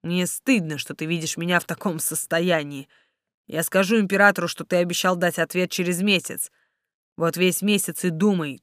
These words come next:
ты хочешь быть элитным охранником или получить последний круг кейсара».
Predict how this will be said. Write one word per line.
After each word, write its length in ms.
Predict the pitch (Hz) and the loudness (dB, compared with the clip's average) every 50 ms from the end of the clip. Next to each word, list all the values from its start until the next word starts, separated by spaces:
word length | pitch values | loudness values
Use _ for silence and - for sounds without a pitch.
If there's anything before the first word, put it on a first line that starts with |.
| _ | _
ты 120 | - 196 185 | -4 -4 0
хочешь 440 | - - 226 226 - 226 220 190 | 4 6 6 6 6 4 2 2
быть 280 | 185 190 233 202 - - _ _ _ _ | 2 2 0 0 -2 -6 _ _ _ _
элитным 460 | - 220 233 233 247 220 185 220 220 220 | 0 2 4 4 4 4 4 6 8 8
охранником 760 | 220 214 - 247 262 262 240 202 180 160 - - 147 135 - _ _ _ _ _ _ _ _ _ _ _ | 6 6 6 6 6 6 6 4 0 -2 -4 -6 -8 -8 -10 _ _ _ _ _ _ _ _ _ _ _
или 180 | - 165 175 208 | -6 -2 -2 -2
получить 460 | 185 - 185 185 180 - - 208 - | 0 0 0 0 0 0 -2 -4 -2
последний 640 | - 160 160 - - - 180 180 170 143 135 151 143 | 0 0 0 0 0 0 0 0 0 0 -4 -10 -14
круг 300 | - - 160 151 143 _ | -12 -10 -10 -10 -10 _
кейсара». 720 | - - 175 160 - - - 175 151 143 135 131 - - | -6 -4 -4 -2 -2 0 2 2 2 2 0 -4 -10 -14